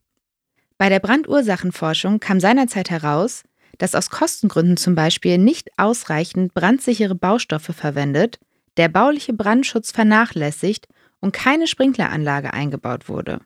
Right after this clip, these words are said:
Es gab auch keine Brandsicherheitswache bei den Schweißarbeiten, die Klimaanlage und die Aufzüge wurden zu spät stillgelegt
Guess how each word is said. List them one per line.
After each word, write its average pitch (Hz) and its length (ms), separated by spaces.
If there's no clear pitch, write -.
Es 190 120
gab 220 180
auch 240 120
keine 339 280
Brandsicherheitswache 196 1160
bei 180 180
den 175 140
Schweißarbeiten, 165 920
die 214 80
Klimaanlage 196 920
und 294 260
die 294 100
Aufzüge 175 640
wurden 170 220
zu 185 140
spät 247 340
stillgelegt 180 760